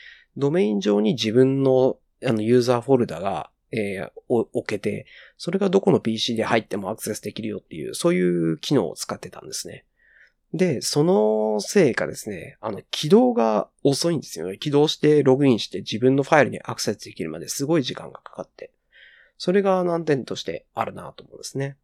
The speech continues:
あの、学校のそういうパソコン室っていうのは。そういうのをですね、この、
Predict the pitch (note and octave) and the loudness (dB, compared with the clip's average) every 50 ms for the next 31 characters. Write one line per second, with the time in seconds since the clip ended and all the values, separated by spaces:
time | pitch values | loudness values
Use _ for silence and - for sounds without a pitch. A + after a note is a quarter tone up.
0 | _ _ _ _ _ _ _ - - G2+ G2 G2+ G2+ G2+ - - G2+ - - - | _ _ _ _ _ _ _ -10 -6 -6 -6 -6 -8 -12 -10 -10 -10 -8 -6 -6
1 | G#2+ G2+ G2 - - G#2 G2+ - - - - B2 - - F#2 F#2 - - - - | -6 -6 -6 -6 -6 -6 -6 -6 -8 -6 -6 -6 -6 -6 -8 -8 -10 -16 -20 -20
2 | - _ - - - - _ - - - _ _ _ _ _ _ _ _ _ _ | -20 _ -18 -18 -18 -18 _ -20 -20 -20 _ _ _ _ _ _ _ _ _ _
3 | _ _ _ _ _ _ _ _ _ _ _ _ _ _ _ _ _ _ - - | _ _ _ _ _ _ _ _ _ _ _ _ _ _ _ _ _ _ -10 -6
4 | - F3 G3 A#3 A3+ A3 D#3+ A2 F#2 D#2+ C#2 B1+ C#2 - G2+ F2+ F2 D#2+ - - | 0 0 2 2 4 4 4 2 2 0 -2 -6 -6 -4 -4 -4 -4 -4 -4 -4
5 | A2+ G#2+ G2 F#2+ F#2 F#2 F#2+ - | -4 -2 -2 -2 -2 -2 -4 -6